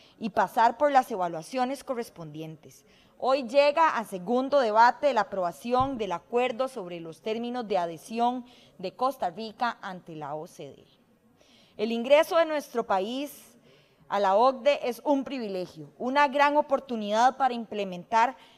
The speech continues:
buenas prácticas a nivel de políticas públicas, pero sobre todo un gran, un gran reto y responsabilidad para aplicar las mejoras necesarias en nuestro país.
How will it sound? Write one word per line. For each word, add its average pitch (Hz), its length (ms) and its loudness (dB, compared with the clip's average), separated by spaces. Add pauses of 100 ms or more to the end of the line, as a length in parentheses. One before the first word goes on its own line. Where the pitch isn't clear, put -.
buenas 285 460 0
prácticas 302 760 0
a 175 60 -12
nivel 190 280 -4
de 220 80 0
políticas 247 600 -2
públicas, 180 600 -4 (220)
pero 208 220 0
sobre 180 320 -8
todo 269 480 6
un 277 280 0
gran, 277 360 2 (120)
un 262 180 -6
gran 262 280 -2
reto 320 460 2
y 240 120 -6
responsabilidad 214 1300 -2 (380)
para 214 180 2
aplicar 220 680 -2 (400)
las 247 300 2
mejoras 247 640 2
necesarias 226 840 0
en 175 200 -12
nuestro 196 520 -8
país. 127 640 -14